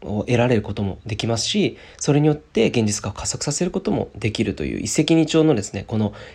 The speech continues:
かなり大きなこのパワーだと思うんですね。意図を持つ。意図を持って行動する。えー、これをですね、ぜひ日々の生活の中で意識してみることで、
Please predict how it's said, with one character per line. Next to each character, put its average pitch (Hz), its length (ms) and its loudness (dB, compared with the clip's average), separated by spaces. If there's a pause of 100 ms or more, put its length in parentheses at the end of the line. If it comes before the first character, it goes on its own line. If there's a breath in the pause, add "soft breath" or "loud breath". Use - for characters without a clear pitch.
か 214 140 4
な 202 100 10
り 117 100 4
大 110 160 2
き 113 140 -2
な 95 280 -2
こ 113 120 -8
の 104 220 -6
パ - 160 0
ワ 101 220 0 (160)
ー - 20 -18
だ 104 80 -2
と 104 80 -6
思 101 100 -2
う 98 40 -6
ん - 40 -8
で - 60 -12
す 160 60 -8
ね。 160 160 -4
意 160 100 0
図 151 120 6
を 104 80 6
持 95 160 -2
つ。 - 200 -10 (300 loud breath)
意 151 60 -6
図 180 100 4
を 160 80 8
持 143 140 4
っ - 20 -14
て - 180 -4
行 107 220 -6
動 101 100 -6
す - 160 -10
る。 - 80 -18 (480 loud breath)
え 110 100 -6
ー、 107 60 -8
こ - 180 4
れ 240 60 12
を 247 80 10
で 135 80 2
す - 120 -2
ね、 104 60 2
ぜ 107 120 0
ひ 107 120 -6
日 135 160 -2
々 127 120 2
の 104 60 2
生 107 200 -2
活 107 240 -6
の 110 100 -2
中 113 240 -4
で 147 200 2 (260 loud breath)
意 160 120 2
識 - 240 0
し - 80 2
て 113 80 2
み 110 100 2
る 107 60 0
こ 101 100 -10
と 104 100 -6
で、 - 180 -6